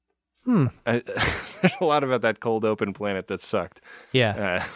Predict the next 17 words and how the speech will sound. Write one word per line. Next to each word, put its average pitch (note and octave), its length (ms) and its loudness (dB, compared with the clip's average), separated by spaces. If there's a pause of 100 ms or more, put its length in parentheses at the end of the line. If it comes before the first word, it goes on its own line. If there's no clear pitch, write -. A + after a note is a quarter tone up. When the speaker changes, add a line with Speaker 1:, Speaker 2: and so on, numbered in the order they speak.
Speaker 2:
<laughs> D3+ 40 -2
not A2+ 180 2
least G#2+ 220 -2
of G2+ 100 0
which G#2 200 -2
was G2+ 200 -2
the G2+ 100 -6
dialogue G2 560 2
and F#2+ 100 -4
the F#2 80 -6
premise G2 460 -2
of F#2 120 -6
the F#2+ 80 -6
scene. F#2+ 440 0 (400)
But, - 120 0
Speaker 1:
Sure. D3+ 120 4
Speaker 2:
uh, F2+ 220 4